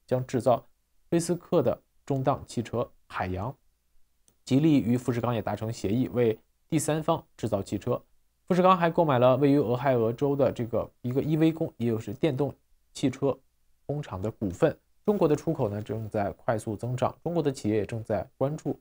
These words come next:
欧洲和电动汽车，这可能使得他们在征服世界方面获得优势，因为买家可能会减少对大众市场上的成熟品牌的重视。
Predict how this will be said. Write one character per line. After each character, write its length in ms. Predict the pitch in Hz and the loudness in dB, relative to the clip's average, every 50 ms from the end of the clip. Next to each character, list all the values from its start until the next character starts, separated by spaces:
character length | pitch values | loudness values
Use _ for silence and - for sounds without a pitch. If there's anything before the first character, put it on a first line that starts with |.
| _ | _
欧 140 | - 139 151 | -2 -2 0
洲 180 | 151 156 156 147 | 2 2 0 0
和 180 | - - - 98 | 0 -4 -8 -8
电 220 | - - 113 107 104 | -6 -6 -6 -6 -6
动 160 | - 98 95 | -8 -12 -10
汽 160 | - - 98 | -8 -8 -8
车， 200 | - - 131 135 - | -4 -4 -4 -4 -4
这 100 | - 170 | -6 -8
可 120 | 165 - | -6 -6
能 120 | 160 170 180 | -6 -6 -6
使 160 | - - 131 | -6 -4 0
得 220 | 117 123 143 156 - _ _ _ _ _ | 4 4 4 4 2 _ _ _ _ _
他 120 | - - 156 | -8 -6 -4
们 100 | 160 147 | -4 -2
在 120 | 139 127 | -2 -2
征 200 | 123 - 135 135 | -2 -2 -6 -6
服 160 | 131 - 120 | -6 -6 -6
世 200 | 120 - - 123 | -6 -4 -4 -4
界 140 | 110 117 107 | -4 -4 -4
方 180 | 117 117 120 127 | -4 -4 -4 -4
面 120 | 120 107 | -4 -4
获 140 | - - 107 | -4 -4 -4
得 100 | 95 98 | -2 -2
优 160 | 110 127 139 | -2 -2 -2
势， 220 | 147 - - 123 - - | -2 -2 -2 -4 -4 -4
因 80 | 131 | -4
为 100 | 131 131 | -4 -4
买 160 | 123 113 107 | -4 -4 -6
家 260 | 101 - 127 135 131 - - _ | -2 0 0 0 0 -2 -10 _
可 140 | _ - 101 | _ -12 -10
能 100 | 101 101 | -10 -8
会 140 | - - 113 | -6 -6 -6
减 240 | 101 - 113 120 123 | -4 -4 -4 -6 -4
少 180 | - 123 110 | -4 -4 -4
对 240 | 107 - 120 110 85 - | -2 -2 -2 -2 -2 -2
大 200 | - 131 113 107 | -2 0 0 0
众 200 | 127 127 113 - _ _ _ _ _ _ | 0 -2 -4 -6 _ _ _ _ _ _
市 120 | _ - 127 | _ -6 -6
场 220 | - - 98 98 | -6 -6 -10 -10
上 200 | - - 113 110 | -8 -8 -6 -2
的 140 | 113 117 - - - | -2 -4 -4 -6 -10
成 220 | - - 120 160 | -10 -8 -6 -6
熟 180 | - - 127 120 | -4 -2 -2 -4
品 220 | - - 101 90 | -4 -6 -12 -14
牌 160 | - - 92 | -12 -10 -8
的 80 | 92 113 | -6 -2
重 200 | - 180 170 127 | -2 -2 -2 -2
视。 220 | - - 107 - | -4 -6 -6 -6